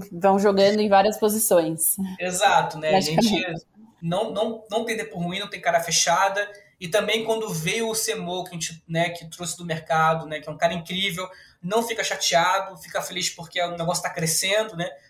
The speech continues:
Speaker 2: É um bom sinal. É... Então a gente tem muito essa cultura de, pô,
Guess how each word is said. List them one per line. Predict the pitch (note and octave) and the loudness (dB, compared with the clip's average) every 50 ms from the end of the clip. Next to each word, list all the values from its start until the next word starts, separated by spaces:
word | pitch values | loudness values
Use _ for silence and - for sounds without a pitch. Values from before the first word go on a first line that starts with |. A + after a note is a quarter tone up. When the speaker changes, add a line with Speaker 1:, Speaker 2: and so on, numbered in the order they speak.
| _ _ _ | _ _ _
Speaker 2:
É | - F3+ | -6 -4
um | F#3 F3+ | -2 0
bom | D#3 E3+ G3 A3 | 0 0 0 0
sinal. | G#3+ - - F#3 E3+ D#3+ D#3+ D#3 E3+ F#3 G3+ G#3 - - - _ _ _ _ _ _ _ - | 0 -2 -2 -2 0 2 4 4 4 4 2 0 -4 -10 -18 _ _ _ _ _ _ _ -8
É... | - C#3 D#3 D3+ D#3 D#3 D3+ D#3 D#3 D#3 D3+ D3+ D3 D3 D3 D3 D3 C#3+ - - _ _ _ _ _ _ _ - | -4 -2 0 2 2 4 4 4 4 4 2 2 0 0 -2 -4 -4 -6 -12 -18 _ _ _ _ _ _ _ -10
Então | D#3+ D#3+ - F#3 F3+ - | -10 -6 -2 0 0 0
a | C4 | 0
gente | - - - | 0 0 -2
tem | - G3 | -2 -4
muito | F#3+ - - - | -6 -8 -6 -4
essa | A3 - A3+ | -4 -4 -4
cultura | A3+ - A3 - - - G3 G3 G3 G3 | -6 -8 -12 -14 -14 -14 -10 -8 -6 -6
de, | E3+ E3 F#3+ G3+ G3+ G3+ F#3+ F3+ D#3+ B2+ | -4 -4 -4 -4 -2 -2 -2 -2 -2 -2
pô, | - G#3+ G3 E3 D3 - - - | 0 2 2 2 2 0 -2 -10